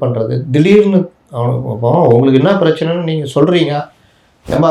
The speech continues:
செலவு காசு இருக்குதா? நம்ம டெத்துக்கு போனா முதல்ல என்ன செய்வோம்னா, அந்த இறந்து போனவங்களை பார்த்துட்டு டக்குன்னு முதல்ல அவங்கள கூப்பிட்டு போய் சாப்பிட வைப்போம். ஏன்னா அவங்க சாப்பிட தோணவே தோணாது, அந்த இடத்துல சாப்பாடே இருந்தாலும் தோணாது. அப்ப நம்ம வான்னு, வா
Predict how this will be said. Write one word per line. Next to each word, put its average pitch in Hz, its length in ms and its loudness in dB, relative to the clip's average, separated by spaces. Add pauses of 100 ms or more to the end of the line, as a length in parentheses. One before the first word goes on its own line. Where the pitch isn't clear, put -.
(120)
செலவு 160 300 2
காசு 143 220 0
இருக்குதா? 131 300 -2 (300)
நம்ம 139 200 0 (160)
டெத்துக்கு 156 360 2
போனா 143 180 -2 (160)
முதல்ல 131 240 0
என்ன 135 180 -4
செய்வோம்னா, 117 300 -4 (500)
அந்த 127 100 0 (100)
இறந்து 151 240 2
போனவங்களை 120 340 -2
பார்த்துட்டு 120 320 -2
டக்குன்னு 120 320 0 (380)
முதல்ல 117 260 2
அவங்கள 120 200 0 (100)
கூப்பிட்டு 190 320 2
போய் 160 300 2
சாப்பிட 156 260 0
வைப்போம். - 260 -12 (600)
ஏன்னா 143 220 0 (800)
அவங்க 123 200 0 (100)
சாப்பிட 175 320 0 (120)
தோணவே 165 360 0
தோணாது, 117 260 -2
அந்த 123 140 -4
இடத்துல 160 240 0 (360)
சாப்பாடே 165 300 2
இருந்தாலும் 165 360 -2
தோணாது. 147 280 -4 (760)
அப்ப 127 180 -4
நம்ம 143 200 2
வான்னு, 160 260 2 (200)
வா 151 80 2